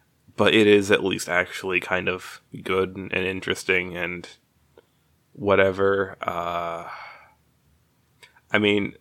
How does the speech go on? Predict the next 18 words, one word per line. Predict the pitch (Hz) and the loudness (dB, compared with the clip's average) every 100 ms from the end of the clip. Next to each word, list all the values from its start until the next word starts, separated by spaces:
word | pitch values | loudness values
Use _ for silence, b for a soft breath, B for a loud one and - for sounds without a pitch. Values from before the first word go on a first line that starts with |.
| _ _ _ _ _ _ - | _ _ _ _ _ _ -6
I, | - - - | -6 -4 2
I, | 107 113 110 | 6 6 6
I'm | 110 | 6
gonna | 104 107 | 6 6
be | 104 | 4
honest | 104 104 | 4 2
with | 104 | -2
you, | 107 | 0
Hina | 117 104 104 | 2 4 6
dolls | 107 104 104 | 6 6 4
give | 107 98 | 2 2
me | 101 | 0
the, | 104 | -2
give | 98 - 101 107 | -4 -8 -4 0
me | 104 | 2
the | 101 | 2
heebie-jeebies. | 107 101 101 104 104 113 120 - | 2 0 -2 -2 0 2 0 -2
<laughs> | - | -10